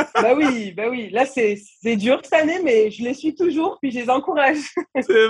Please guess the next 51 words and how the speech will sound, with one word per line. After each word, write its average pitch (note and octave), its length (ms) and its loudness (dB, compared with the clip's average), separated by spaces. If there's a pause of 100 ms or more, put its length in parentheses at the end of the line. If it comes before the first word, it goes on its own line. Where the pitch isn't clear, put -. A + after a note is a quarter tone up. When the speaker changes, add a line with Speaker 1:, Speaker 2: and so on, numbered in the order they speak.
(100)
Speaker 2:
malade. G#3 680 2 (220)
Puis, G#3+ 200 -2
puis A3 100 0
tu G#3+ 80 -4
sais, D#4 80 2
mettons, B3 300 4 (180)
euh, E3 220 2
quand G3+ 80 -2
t'étais F3+ 180 -4
avec G#3+ 160 0
les F#3 80 -4
Canadiennes, F3 720 2 (280)
euh, C#3 200 4
euh, C3+ 500 -2 (260)
comment F#3 220 2
ça A3+ 160 -2
se - 80 -10
passait D#3+ 300 0
dans F3+ 80 0
le D3 40 -4
sens F#3 200 -6
que, E3+ 160 2 (420)
euh, B2+ 340 0
genre, C3+ 200 -2
j'ai A#2 80 -8
fait D#3+ 120 -4
le D#3 80 -4
documentaire, C3+ 600 0
euh, B2 440 -4
euh, A2+ 280 -4
euh, G#2+ 340 -8 (160)
euh, D#2+ 120 -14 (360)
sur A2+ 380 -14
qu'est-ce - 180 -14
qui - 80 -20
s'est - 120 -8
passé A#2+ 220 -8
quand C#3+ 80 -2
ils B2 80 -2
ont A#2 80 -2
fermé. B2 480 -2 (200)
Mais D#3 60 0
toi, A#3+ 100 0
t'as-tu A#3 320 0
une G#3 100 2
Speaker 1:
Ouais. F#3 60 2
Speaker 2:
anecdote F3 640 2
de D#3 100 -2
trucs F3+ 400 -2 (260)
t'es D3 100 -10
comme, C#3+ 300 2